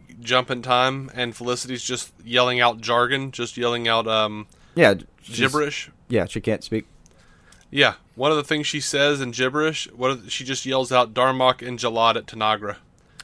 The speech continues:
Speaker 2: I, I heard exactly that, but I have no idea what it means.
Speaker 1: <laughs> That is from an episode of Star Trek The Next Generation called Darmok, <laughs> where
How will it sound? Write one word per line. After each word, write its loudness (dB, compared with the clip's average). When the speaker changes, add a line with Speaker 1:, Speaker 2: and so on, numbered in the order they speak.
Speaker 2:
I, 4
I 2
heard 2
exactly 4
that, 6
but 4
I 4
have 0
no 2
idea 4
what 2
it 0
means. -6
Speaker 1:
<laughs> -4
That 4
is 4
from 0
an -4
episode -2
of -6
Star 2
Trek 0
The -4
Next 0
Generation 0
called -2
Darmok, 0
<laughs> -20
where -6